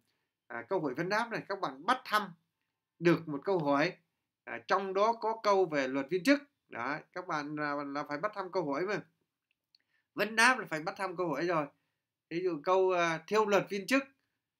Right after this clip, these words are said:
thì có yêu cầu các bạn trả lời hai ý. Ý thứ nhất là hợp đồng làm việc không xác định thời hạn là gì? Chúng ta để ý chữ không nhé, không xác định thời hạn là gì?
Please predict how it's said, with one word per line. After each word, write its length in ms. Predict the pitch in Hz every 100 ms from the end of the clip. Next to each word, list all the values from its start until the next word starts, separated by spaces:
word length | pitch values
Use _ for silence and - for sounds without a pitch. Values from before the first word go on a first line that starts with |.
| _
thì 300 | 151 156 139 -
có 280 | 202 208 - _
yêu 200 | 185 202
cầu 280 | 196 156 151
các 160 | 208 202
bạn 180 | 160 139
trả 140 | 139
lời 180 | 151 143
hai 180 | 165 185
ý. 380 | 202 240 302 - _ _ _ _ _ -
Ý 180 | 214 226
thứ 60 |
nhất 300 | 233 233 262
là 140 | 226 160
hợp 260 | 170 170 160
đồng 340 | 165 143 139
làm 440 | 143 147 131 127
việc 260 | 147 147 - _
không 480 | - - 226 220 202
xác 280 | - 254 254
định 260 | 196 135 117
thời 180 | 131 131
hạn 200 | 120 131
là 100 | 131
gì? 340 | 160 143 107 _ _ _ _ _ _ _ _
Chúng 180 | 180 208
ta 120 | 202
để 120 | 160
ý 320 | 139 143 214 226
chữ 100 | 139
không 300 | - 196 175
nhé, 160 | 175 170
không 240 | - 196 170
xác 240 | 220 226
định 180 | 185 120
thời 140 | 127 117
hạn 200 | 110 110
là 80 |
gì? 260 | 113 123 110